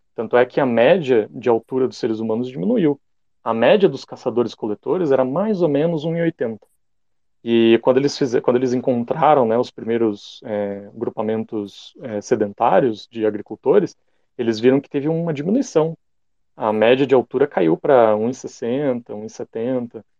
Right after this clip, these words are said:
Então, e, e existia sinais de, de deficiência de vitaminas e et cetera. Mas, por algum motivo,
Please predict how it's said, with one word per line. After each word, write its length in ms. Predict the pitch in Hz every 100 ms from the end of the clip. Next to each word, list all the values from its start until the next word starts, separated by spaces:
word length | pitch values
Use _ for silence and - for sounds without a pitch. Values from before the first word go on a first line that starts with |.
| _ _ _
Então, 640 | 120 107 123 120 139 131 127
e, 200 | 127 123
e 20 | 127
existia 520 | 123 135 - 143 139
sinais 560 | - 135 120 127 143
de, 380 | 117 117 110 110
de 580 | 135 110 113 110 110 107 107 101
deficiência 720 | 120 123 - 117 110 135 -
de 380 | 110 113 104 101 _ _ _
vitaminas 840 | 113 117 101 110 123 110 101 101 101
e 260 | 101 101 107
et 100 | -
cetera. 340 | 110 101 _ _ _ _ _ _ _ _
Mas, 400 | 120 135 196 -
por 200 | - 139
algum 200 | 127 147
motivo, 640 | 185 - 131 123 139 214